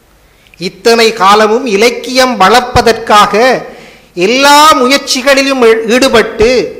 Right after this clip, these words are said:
இன்று ஒரு புதிய பாதையில் அவர்கள் எங்களை திசை திருப்பி விட்டிருக்கின்றார்கள். அதுதான் பட்டிமன்றம்.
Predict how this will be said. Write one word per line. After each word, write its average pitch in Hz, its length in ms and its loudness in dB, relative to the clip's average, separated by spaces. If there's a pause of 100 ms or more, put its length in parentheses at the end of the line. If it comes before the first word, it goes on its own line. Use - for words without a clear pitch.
(280)
இன்று 247 360 -4
ஒரு 226 240 2
புதிய 254 480 -4
பாதையில் 196 500 2
அவர்கள் 175 720 0
எங்களை 180 460 0
திசை 208 360 -2
திருப்பி 185 320 -2
விட்டிருக்கின்றார்கள். 143 960 -4 (920)
அதுதான் 175 600 -2
பட்டிமன்றம். 151 840 -6